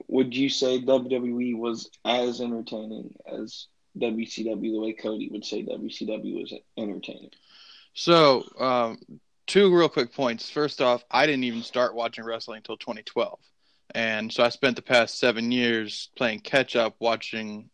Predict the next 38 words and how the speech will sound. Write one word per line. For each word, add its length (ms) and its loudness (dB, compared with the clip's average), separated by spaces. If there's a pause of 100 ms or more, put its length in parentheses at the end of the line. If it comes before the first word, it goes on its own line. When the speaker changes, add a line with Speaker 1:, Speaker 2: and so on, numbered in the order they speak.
Speaker 2:
as 140 -6
many 180 2
documentaries 880 4
and 120 -8
stuff 260 0
as 100 -14
possible. 640 0 (460)
So 140 6
I've 180 6
kind 200 0
of 100 -2
gotten 300 2
a, 280 -4
uh, 180 -6
bird's 460 -2
eye 220 2
view 420 -6 (440)
of 280 -6
what 100 -6
happened 460 -2
rather 240 2
than 140 -8
watching 420 0 (100)
as 220 0
it 100 -4
unfolded. 640 -6 (640)
Um, 480 0 (520)
and 100 0
to 80 0
kind 160 4
of 80 2
play 240 6
off 160 6
of 60 -6
what 200 -6
Cody 380 0
said, 480 -2 (720)
I, 100 2